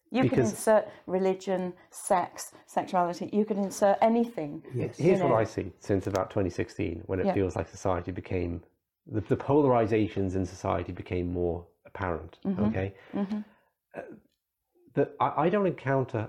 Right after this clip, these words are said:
Speaker 2: a lot of people who meet these questions with a kind of open-minded, "Yeah, do you, I don't really know
Speaker 1: No, they don't.
Speaker 2: what's best,"
Speaker 1: They
Speaker 2: right?
Speaker 1: don't have an
Speaker 2: But
Speaker 1: open
Speaker 2: what
Speaker 1: mind.
Speaker 2: I encounter is a lot of people who are absolutely certain and have a, a certain level of contempt for the other,
Speaker 1: Yes.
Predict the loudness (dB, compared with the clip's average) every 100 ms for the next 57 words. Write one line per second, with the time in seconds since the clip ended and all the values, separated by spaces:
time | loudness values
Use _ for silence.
0 | -2 0 4 4 2 -2 -6 -6 -10 -10
1 | -4 -2 -2 -2 -2 0 0 0 0 0
2 | 0 0 0 -2 -8 -8 -8 -8 -6 -4
3 | -2 -2 -2 -2 -2 0 0 0 -2 -2
4 | -2 -2 0 2 2 4 4 4 2 -2
5 | -4 -2 0 -2 0 -2 -2 -2 -2 -2
6 | -2 2 4 2 2 0 2 2 2 -2
7 | _ -2 2 2 0 0 0 0 -2 0
8 | 0 0 0 -4 -2 -4 -4 -12 _ _
9 | _ _ _ -6 0 0 2 0 2 0
10 | 0 -4 -2 0 4 4 2 -10 _ _
11 | _ _ _ _ _ _ _ 0 2 2
12 | 0 -6 -4 -2 2 4 2 -2 _ _
13 | -10 0 2 2 2 0 0 -2 0 -2
14 | -2 0 2 2 0 -10 -8 -8